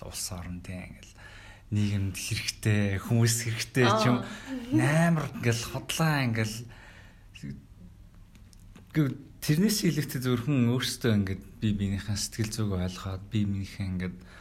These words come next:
Speaker 1: дотор юу боддог, мэдэрдэг гэдгийг ингээд хоорондоо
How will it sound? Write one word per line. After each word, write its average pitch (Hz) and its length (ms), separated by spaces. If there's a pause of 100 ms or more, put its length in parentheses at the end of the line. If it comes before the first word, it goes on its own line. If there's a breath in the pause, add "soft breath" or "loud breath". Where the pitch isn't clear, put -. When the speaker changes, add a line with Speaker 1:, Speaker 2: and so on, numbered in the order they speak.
(160 loud breath)
Speaker 1:
дотор - 320
юу 98 240
боддог, 95 400
мэдэрдэг 92 480
гэдгийг 95 320 (160)
ингээд 90 160
хоорондоо 101 480